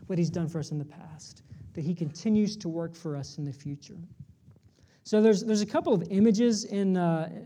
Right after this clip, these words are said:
in this second half of the chapter. So first one is, if you look in verse four,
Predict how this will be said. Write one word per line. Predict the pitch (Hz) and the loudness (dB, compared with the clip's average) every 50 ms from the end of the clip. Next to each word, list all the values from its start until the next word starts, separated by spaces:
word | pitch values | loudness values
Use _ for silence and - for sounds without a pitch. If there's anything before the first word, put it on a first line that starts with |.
| - | -6
in | 214 190 | -2 0
this | 190 190 170 - | 0 0 0 -2
second | - - - - - - - 214 190 226 | -6 -4 -4 -2 -2 -2 -2 -4 -4 -4
half | - - - 180 180 185 185 180 - | -6 -8 -6 -4 -4 -4 -4 -6 -6
of | 190 170 156 147 | -6 -6 -4 -4
the | 151 143 | -6 -8
chapter. | 147 - 175 151 156 160 165 - 185 180 180 175 - - - - - - _ _ _ _ | -8 -8 -8 -8 -8 -8 -8 -6 -4 -4 -4 -6 -8 -14 -20 -20 -20 -20 _ _ _ _
So | - - 208 196 190 196 - - - | -2 2 2 4 4 2 0 -2 -2
first | - 240 320 330 - - | 0 2 2 2 0 0
one | 254 220 202 | 0 0 2
is, | 190 185 185 185 185 175 170 - - - - - - - | 2 2 2 2 2 2 0 -4 -6 -10 -14 -18 -12 -10
if | - 165 - | -8 -2 0
you | 196 185 | 2 2
look | 202 220 214 214 | 4 2 2 0
in | - - 208 208 208 208 208 208 208 202 214 - - | -2 -4 -2 0 0 2 2 2 2 0 0 -2 -2
verse | 175 180 208 185 - | 0 0 0 0 -2
four, | - - 214 185 165 156 165 175 | -2 -2 0 2 2 2 2 0